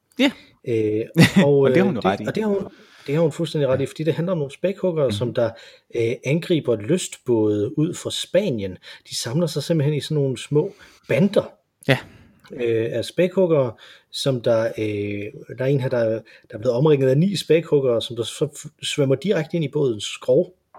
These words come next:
Speaker 2: øh,
Speaker 1: Ja.
Speaker 2: for at sænke hendes, hendes båd tilsyneladende.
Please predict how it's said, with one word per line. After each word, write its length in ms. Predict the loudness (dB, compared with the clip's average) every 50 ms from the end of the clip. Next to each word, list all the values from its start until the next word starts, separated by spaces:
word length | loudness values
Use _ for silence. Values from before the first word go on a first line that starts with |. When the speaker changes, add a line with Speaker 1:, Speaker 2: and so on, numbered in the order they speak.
| -20 _ _ _ _ _ _ _ _ _ _ _ _ _ _ _ _ _ _ 0
Speaker 2:
øh, 80 | 0 2
Speaker 1:
Ja. 140 | 2 2 0 -2 -6 -14 -18 -18 -16 -18 -20 _ _ -4
Speaker 2:
for 100 | -4 -4
at 60 | -2
sænke 560 | -2 0 0 0 2 2 2 2 2 2 0
hendes, 240 | -2 -6 -8 -8 -10
hendes 320 | -10 -10 -10 -10 -10 -6
båd 180 | -4 -4 -4 -4
tilsyneladende. 500 | -6 -8 -8 -6 -4 -2 -2 -4 -6